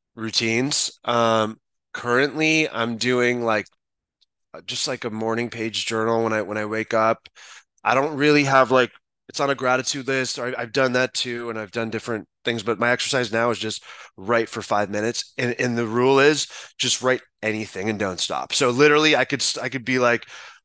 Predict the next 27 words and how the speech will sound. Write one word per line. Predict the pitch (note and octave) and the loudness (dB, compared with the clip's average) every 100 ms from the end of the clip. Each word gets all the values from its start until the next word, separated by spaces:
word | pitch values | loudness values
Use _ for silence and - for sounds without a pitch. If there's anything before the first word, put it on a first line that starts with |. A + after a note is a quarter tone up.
| _ _ - | _ _ 2
"I | C3+ E3+ | 6 6
can't | - E3+ D#3+ | 6 4 4
think | F3 E3 | 2 2
of | E3 | 2
anything | C3+ C#3+ D3 D3+ | 2 -2 -2 -4
to | C#3+ C#3 | -4 -2
write | C3+ B2+ | 0 0
right | C3+ C3 | -2 -2
now," | C3+ C3 C3 | -6 -4 -2
and | A#2+ | -2
I, | |
I, | B2 A#2 B2+ | -4 -6 -4
I'll | C3 C3 | -2 -2
just | B2 A2 F#2+ | -4 -8 -2
write | C3 B2 - | -2 -2 0
that, | A2+ F#2 - - - | 0 -2 -6 -12 -14
you | - C3+ | -8 -2
know, | B2 B2 | 0 0
and | B2 C3+ | 0 0
then | C#3 | 0
I'll | C3+ | 0
start | C#3 | -2
writing | B2+ B2+ | -2 -2
something | A#2+ C3 A2 B2 | -2 -8 -8 0
else. | C#3 G#2+ G2+ B2+ | 2 0 -4 -8
And | A#2+ | -6
then, | B2 A#2+ | -4 -6